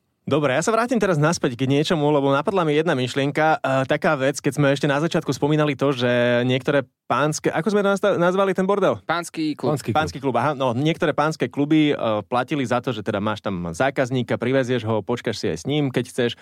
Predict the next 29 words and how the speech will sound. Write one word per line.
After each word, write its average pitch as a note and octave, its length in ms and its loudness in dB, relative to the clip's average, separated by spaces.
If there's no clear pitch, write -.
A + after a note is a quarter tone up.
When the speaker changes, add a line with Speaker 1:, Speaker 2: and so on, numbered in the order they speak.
Speaker 1:
A A2+ 440 2
keď D#3 300 0
na-, D3 240 0
napríklad D#3 400 0
chceli E3+ 240 -2
ísť C3+ 80 -2
niekto C3+ 240 0
do C3+ 60 0
nejakého C3 260 2
pánskeho C3 380 0
klubu, C3+ 420 0
ktorý D#3 340 0
ti D#3 220 0
nezaplatil C3+ 560 0
za B2+ 160 2
to, D#3 240 0
že A2 140 -8
keď A#2+ 160 -6
si - 80 -14
tam B2 160 0
priviezol B2+ 260 0
taxika-, C3 380 -2
e, - 60 -4
taxikom B2+ 760 -4
nejakého A#2 400 0
zákazníka, A#2 560 -2
tak C3 160 -4
si D3 60 0
ho C3+ 180 2